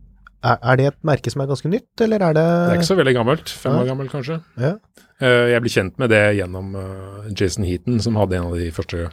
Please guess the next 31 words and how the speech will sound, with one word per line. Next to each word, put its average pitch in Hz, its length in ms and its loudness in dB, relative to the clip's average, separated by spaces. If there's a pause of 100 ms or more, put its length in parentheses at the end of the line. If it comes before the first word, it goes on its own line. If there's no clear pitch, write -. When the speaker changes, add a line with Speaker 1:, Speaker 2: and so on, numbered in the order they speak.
(220)
Speaker 2:
den 101 80 0
andre 104 340 2
modellen, 101 300 4
da, 98 100 2
den, 87 340 -2
eh, 85 260 -4 (880)
den, 87 340 -6
eh, 85 360 -14 (720)
Cricket-modellen 104 640 0
deres, 113 320 0 (400)
hadde 104 280 2
han, 95 320 -6
eller 101 140 0
han 95 80 0
har 90 140 -2
den 85 80 -8
fremdeles 95 340 -6
da. 123 100 -8 (220)
Speaker 1:
Mm. 160 200 0
Speaker 2:
Så 123 140 2
jeg 113 80 4
så 101 280 2
den, 151 280 4
og 120 160 0
så, 101 180 0 (1160)
eh, 92 380 -8 (240)
begynte 98 280 2
jeg 95 80 4
å 95 60 2
se 95 200 0
etter 90 440 0